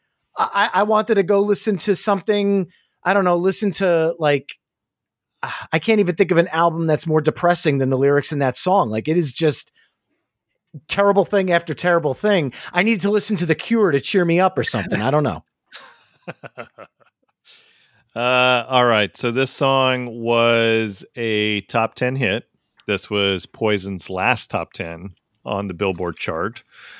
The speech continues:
Speaker 2: Uh, reached number four on the Hot one hundred. Um, you guys know the background of this?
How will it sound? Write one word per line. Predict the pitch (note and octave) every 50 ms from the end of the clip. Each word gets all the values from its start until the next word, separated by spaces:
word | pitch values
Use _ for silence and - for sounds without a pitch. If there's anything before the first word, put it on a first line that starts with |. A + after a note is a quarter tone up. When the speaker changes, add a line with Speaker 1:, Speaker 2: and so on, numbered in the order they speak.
| - - - _ _
Speaker 2:
Uh, | - F2+ F2 F2+ F2+ F2 F2 F#2+ F2
reached | F2 G#2 G2+ G2 F2+ - -
number | G#2+ G2+ G2 F#2+ F2
four | - - - - A2+ G2+ G2+ G#2 G#2 G2+ G#2 G2+ F#2 F#2+ G#2+ - _ _ _
on | A2 G2+ G2+
the | G2 F#2
Hot | E2+ G2+ G#2+ G2+ -
one | - G2+ G2 F#2
hundred. | F#2+ G2+ G2+ G2 F#2 G2+ G2 F#2+ F#2+ F#2+ F2 E2 - _ _ _ - - - - - - - _ _ _ _ _ - _
Um, | A2 G#2 G#2+ G#2+ G#2+ A2 A2 A2 G#2+ A2 A2 G#2+ F#2+ F2 _ _ _ _ -
you | - - _ _ _ _ _ _ _ _ _ _ _ _
guys | C3+ A#2+ A2+ - -
know | B2 A#2+
the | G#2+ G#2
background | F#2+ B2+ A2+ A#2 A2 - B2+ A#2+ A#2+ A#2+ A#2+
of | A#2+ G#2+
this? | A2+ A#2+ A#2 A#2 - - - -